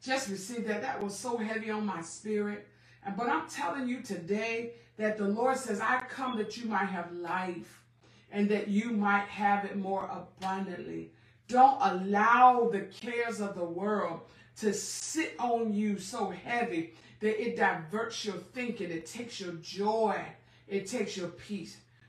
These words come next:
The devil is a liar. You need to say that out of your mouth. The devil is a liar. And the Bible says he's a father of lies. So don't allow him to interrupt your joy on today.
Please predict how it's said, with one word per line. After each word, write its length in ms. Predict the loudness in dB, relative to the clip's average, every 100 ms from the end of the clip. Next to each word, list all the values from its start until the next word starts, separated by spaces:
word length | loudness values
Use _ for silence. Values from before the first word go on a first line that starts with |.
| -8
The 140 | -6
devil 460 | -2 4 4 6 4
is 160 | 2 2
a 100 | -2
liar. 440 | 0 2 0 -2
You 220 | -2 -2
need 160 | -2 -4
to 80 | -6
say 260 | -4 -2
that 120 | 2
out 220 | 2 0 -2
of 60 |
your 140 | -4 -4
mouth. 340 | 0 0 0 -4 -18 -6
The 140 | -4
devil 520 | -2 4 6 4 0 0
is 220 | 2 2
a 140 | -2
liar. 600 | -4 0 6 6 4 0 -8 -16 -20 -20 -6
And 160 | -2
the 80 | -2
Bible 380 | 0 2 2 2
says 220 | -2 -2
he's 220 | -2 -2
a 120 | -6 -12 -2
father 440 | 6 8 8 4 -2
of 220 | -6 -6
lies. 160 | -6 -8 -12 -20 -20 -20 _ _
So 180 | -10 -4
don't 300 | 2 2 2
allow 420 | 0 2 2 2
him 240 | 0 -2 -4
to 200 | -8 -6
interrupt 720 | -4 -2 -2 0 0 -2 -6
your 140 | -6
joy 480 | -4 -4 -4 -4 -8 -12 -20 _ -20 _
on 320 | -8 -4 -4 -2
today. 600 | -4 -2 -4 -4 -6